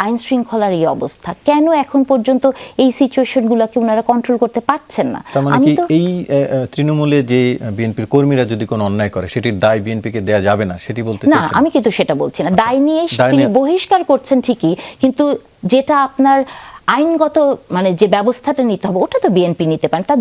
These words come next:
Speaker 1: দলীয় ব্যবস্থা তো নিচ্ছে, হাজার হাজার কর্মীকে বহিষ্কার করছে, তাই না? তো এর থেকে বেশি
Speaker 2: বহিষ্কার
Speaker 1: তো
Speaker 2: করছে, কিন্তু কিছুক্ষণ আগেও, যেমন আমি আসার আগে একটি প্রথম আলোর, আহ, প্রিন্ট দিয়ে নিয়ে আসলাম, কিছুক্ষণ আগে সেটি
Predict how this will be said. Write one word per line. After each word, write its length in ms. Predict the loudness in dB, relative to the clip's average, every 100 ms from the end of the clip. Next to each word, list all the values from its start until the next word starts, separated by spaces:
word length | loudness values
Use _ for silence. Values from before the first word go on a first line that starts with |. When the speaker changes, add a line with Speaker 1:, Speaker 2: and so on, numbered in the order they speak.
| 2
Speaker 1:
দলীয় 260 | 2 2 2
ব্যবস্থা 320 | 2 0 -4 -2
তো 60 | -2
নিচ্ছে, 260 | -2 -4 -4 0
হাজার 240 | 2 2 2
হাজার 180 | 2 2
কর্মীকে 320 | 2 2 2 2
বহিষ্কার 360 | 2 0 0 0 0
করছে, 220 | -6 -4 0
তাই 120 | 0 0
না? 60 | -2 -4 -16 -4
তো 40 | 0 0
এর 80 | -2 -2
থেকে 160 | 0
বেশি 60 | 2
Speaker 2:
বহিষ্কার 260 | 2 2 2
Speaker 1:
তো 40 |
Speaker 2:
করছে, 160 | 0 0 0
কিন্তু 160 | 0 0
কিছুক্ষণ 340 | -2 -4 0 2
আগেও, 160 | 2 0
যেমন 160 | -2 0 0
আমি 100 | 0 0
আসার 180 | 0 0
আগে 140 | 0 -4 -6
একটি 140 | -6 -4
প্রথম 200 | -2 -2
আলোর, 180 | 0 -2
আহ, 460 | -4 -8 -6 -4 -6 -4
প্রিন্ট 200 | -4 -2
দিয়ে 120 | -2 -2
নিয়ে 120 | -4
আসলাম, 180 | -6 -8 -8
কিছুক্ষণ 260 | -8 -4 -2
আগে 100 | -2
সেটি 140 | -4